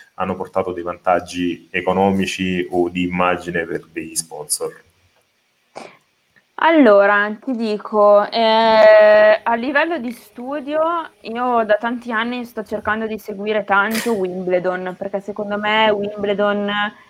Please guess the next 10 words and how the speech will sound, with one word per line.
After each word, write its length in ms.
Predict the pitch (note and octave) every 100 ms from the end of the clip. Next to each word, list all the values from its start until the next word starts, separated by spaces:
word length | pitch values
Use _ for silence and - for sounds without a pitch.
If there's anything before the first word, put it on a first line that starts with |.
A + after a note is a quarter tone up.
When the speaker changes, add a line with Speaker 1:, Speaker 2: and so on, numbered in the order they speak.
| _
Speaker 2:
e, 420 | - A3 A3 A3 -
mm, 60 | G3+ G3+ G3+
in 200 | G#3 G#3
generale 460 | G#3 G#3 G#3+ A3+
l'ambiente 420 | A3+ G3+ G3+ G3+ G3+
britannico 1120 | F#3 F#3 F#3+ G3 G#3 G#3+ - G#3 G#3 G#3 G#3 - -
è 120 | F#3
molto, 480 | F#3+ G#3+ G3 F3+ F3+
molto 340 | F3 F3 F3
avanti 720 | F3 - E3 E3 E3+ E3+ E3